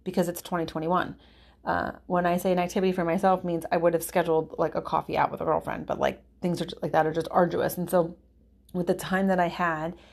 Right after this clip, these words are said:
I thought, you know, I'm just gonna, I'm just gonna light a fire. This was for the new moon. It was for the, for the new moon in, um, January,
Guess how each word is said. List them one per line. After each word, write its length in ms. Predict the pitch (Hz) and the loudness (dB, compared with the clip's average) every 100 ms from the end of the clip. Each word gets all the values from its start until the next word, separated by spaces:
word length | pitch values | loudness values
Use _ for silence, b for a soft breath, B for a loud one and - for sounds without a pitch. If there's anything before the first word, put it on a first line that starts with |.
| B B _ | B B _
I 140 | 165 165 | -6 -4
thought, 340 | 160 165 - | 0 -2 -4
you 60 | 175 | -8
know, 80 | 185 | -8
I'm 100 | 208 | -8
just 140 | - | -6
gonna, 200 | 247 190 | -4 -4
I'm 380 | - _ _ - | -4 _ _ -14
just 180 | - - | -14 -6
gonna 140 | 254 | -4
light 100 | 175 | -4
a 40 | |
fire. 320 | - - - - | -4 -4 -2 -2
This 140 | 170 | -4
was 100 | 190 | -2
for 140 | 226 | 0
the 80 | 214 | 2
new 180 | 196 185 | 2 2
moon. 240 | 170 156 | 0 -2
It 40 | 156 | -4
was 140 | 156 | -8
for 160 | - 165 | -6 -4
the, 240 | 170 165 b b b b _ | -4 -6 b b b b _
for 100 | 196 | -10
the 260 | 170 175 - | -4 -4 -4
new 160 | 185 175 | -4 -2
moon 280 | 170 170 170 | -2 -2 -2
in, 260 | 170 165 | -4 -4
um, 340 | 170 - 185 185 b b b _ _ - _ _ - - - | -6 -6 -6 -10 b b b _ _ -20 _ _ -16 -16 -10
January, 580 | 190 175 - 151 175 | -4 -4 -2 -4 -4